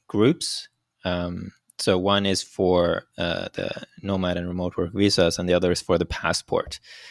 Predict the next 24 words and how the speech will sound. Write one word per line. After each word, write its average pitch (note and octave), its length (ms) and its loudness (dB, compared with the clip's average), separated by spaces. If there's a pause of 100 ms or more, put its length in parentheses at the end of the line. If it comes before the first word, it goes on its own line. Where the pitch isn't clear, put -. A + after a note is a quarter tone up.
(340)
Um, E2+ 480 -6 (400)
and G2 120 -4
those G#2+ 240 2
were G#2 100 0
just F#2+ 280 -2
the G2+ 80 -2
two G2+ 200 0
projects - 600 -2
we, E2+ 320 -2 (160)
we F#2 120 -8
started F2 320 0
to - 80 -4
look F2 220 -2
into F2+ 220 -8
first. - 480 -8 (480)
So, F#2 560 0
uh, F#2 220 0
what C3+ 200 2
have D3 100 0
we C3+ 140 0
learned A#2 340 2
from G#2 380 0
the F#2+ 380 4 (120)
passport, F#2+ 640 -2